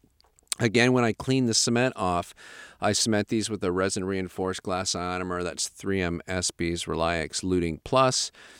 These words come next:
And as I cleaned it, got a little bit of, uh,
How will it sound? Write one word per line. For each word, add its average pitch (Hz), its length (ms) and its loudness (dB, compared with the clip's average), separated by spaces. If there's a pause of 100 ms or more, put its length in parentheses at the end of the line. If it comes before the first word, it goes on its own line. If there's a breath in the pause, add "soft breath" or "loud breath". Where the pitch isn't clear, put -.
(300 loud breath)
And 120 120 0
as 104 120 2
I 98 100 2
cleaned 147 400 2
it, 127 320 0
got 110 180 2
a 107 60 0
little 104 300 2
bit 95 180 -2
of, 90 200 -4
uh, 82 300 0